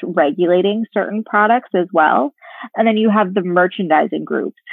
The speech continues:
who are responsible for putting things on the market, and they have separate safety standards. So you really have three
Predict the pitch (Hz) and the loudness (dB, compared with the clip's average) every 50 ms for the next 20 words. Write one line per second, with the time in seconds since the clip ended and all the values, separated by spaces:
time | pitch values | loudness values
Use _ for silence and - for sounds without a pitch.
0 | - - 208 185 170 156 - - 165 165 156 165 180 _ - 160 156 156 - - | 0 2 4 4 4 4 2 2 2 2 0 -2 -2 _ 0 0 0 0 -2 -6
1 | 156 147 - 165 151 - - 165 160 151 - 170 160 151 - 151 151 - - 135 | -6 -6 -4 -6 -6 -4 -2 -2 -2 -2 -4 -6 -6 -2 0 0 0 0 0 -2
2 | 135 151 - - - - - 185 180 175 156 170 185 175 175 185 180 170 151 - | -2 -2 -2 -4 -2 0 0 0 0 0 -2 0 2 4 4 2 2 0 -2 -4
3 | _ - 165 - - - - _ _ - 180 160 151 - - - 180 - - - | _ -6 -6 -6 -6 -14 -18 _ _ -6 -4 -4 -4 -4 -8 -16 -14 -12 -10 -10
4 | - - - - - - _ - - - 240 - - 233 233 233 240 285 302 359 | -10 -8 -10 -10 -12 -12 _ -18 -14 -14 -8 -4 -2 0 2 2 2 4 4 4
5 | 359 330 254 208 - _ _ - 202 190 175 190 185 175 165 165 165 160 160 185 | 2 2 0 -2 -2 _ _ -2 -2 -2 0 2 2 2 4 4 4 4 2 2